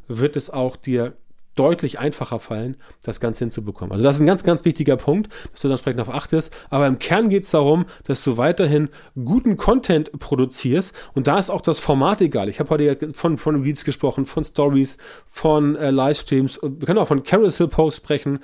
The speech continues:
oder von ganz normalen Postings. Wenn du die Leute dazu bringen möchtest, dass sie sich mit dir ernsthaft beschäftigen, dann musst du Content machen, der gut ist. Ja, und gut ist immer eine, äh, eine, eine Ansichtssache.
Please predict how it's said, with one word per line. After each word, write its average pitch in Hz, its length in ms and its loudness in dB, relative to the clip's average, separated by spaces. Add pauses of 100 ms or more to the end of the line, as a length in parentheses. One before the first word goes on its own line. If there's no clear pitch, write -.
(240)
oder 147 160 2
von 139 140 0
ganz 135 160 -2
normalen 139 280 2
Postings. 131 520 0 (420)
Wenn 151 460 2
du 233 320 2 (1040)
die 151 60 0
Leute 165 200 4
dazu 165 200 2
bringen 151 240 2
möchtest, - 460 -2
dass 135 260 0
sie 175 80 -2
sich 156 140 -2
mit 143 160 0
dir 147 320 2
ernsthaft 160 320 0
beschäftigen, 123 500 -4 (240)
dann 123 140 -2
musst 139 160 0
du 135 40 -4
Content 156 400 0
machen, 120 280 -2
der 127 140 2
gut 139 260 -2
ist. - 340 -18
Ja, 123 140 0
und 160 160 -2
gut 190 200 0
ist 170 140 -4
immer 147 120 4
eine, 131 240 2
äh, 127 180 -4
eine, 120 140 -4
eine 117 180 -6
Ansichtssache. 156 580 0